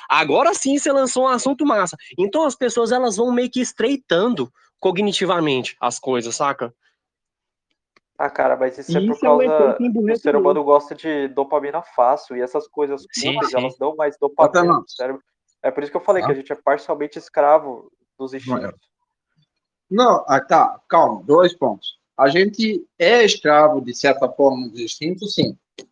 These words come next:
Speaker 4: Mas também não é tão simples assim. Porque se a gente só seguisse instinto,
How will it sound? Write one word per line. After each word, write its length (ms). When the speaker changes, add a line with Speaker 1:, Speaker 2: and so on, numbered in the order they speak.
Speaker 4:
Mas 840
também 340
não 100
é 80
tão 220
simples 400
assim. 460
Porque 680
se 180
a 60
gente 220
só 120
seguisse 480
instinto, 540